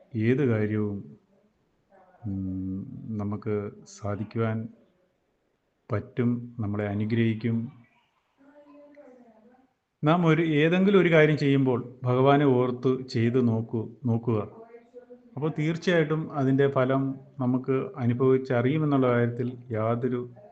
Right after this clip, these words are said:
സംശയവുമില്ല. അപ്പോൾ എനിക്ക് ഈ ഒരു ചെറിയ വാക്കുകൾ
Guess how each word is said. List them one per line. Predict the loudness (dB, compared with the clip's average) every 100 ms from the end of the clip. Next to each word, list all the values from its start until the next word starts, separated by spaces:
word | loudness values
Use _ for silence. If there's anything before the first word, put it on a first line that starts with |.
| -20 -20 _ _ -16
സംശയവുമില്ല. | -6 -6 -4 -6 -4 -6 -12 -18 _ _ _ _ _ _ _ -14
അപ്പോൾ | -6
എനിക്ക് | -4 -2 -2 -2 -2 -6 -14 _ _ _ _ _ _ _ _ _ -2
ഈ | 2
ഒരു | 4 4 0 -6 -12 -20 _ _ _ _ _ _ _ _
ചെറിയ | -2 2 2
വാക്കുകൾ | 2 2 2 2 2 0 -8